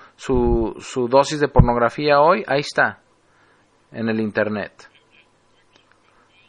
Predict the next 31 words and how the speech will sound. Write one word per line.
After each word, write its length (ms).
¿No 180
les 160
ha 60
llegado 300
su 580
dosis 380
de 140
pedofilia? 680
Ahí 140
está, 460
otro 280
sitio 320
en 120
el 20
internet. 480
¿Y 120
qué, 340
y 80
qué, 480
y, 720
y 40
qué 140
decir 400
de, 320
de 120
la, 220
las 220
apuestas? 800
También 560
en 120
internet. 560